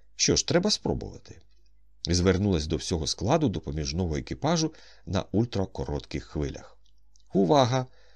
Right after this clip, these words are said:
Слухайте центральну операторську. Оголошую шаховий турнір. Кожен з вас може стати чемпіоном Кентавра". Великий мозок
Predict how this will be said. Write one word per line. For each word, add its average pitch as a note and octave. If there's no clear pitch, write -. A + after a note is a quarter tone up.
Слухайте A2+
центральну F#2+
операторську. -
Оголошую A#2
шаховий G#2+
турнір. G2+
Кожен D#2+
з D2
вас D3+
може C#2+
стати B2+
чемпіоном D#2
Кентавра". D#2
Великий F2+
мозок A2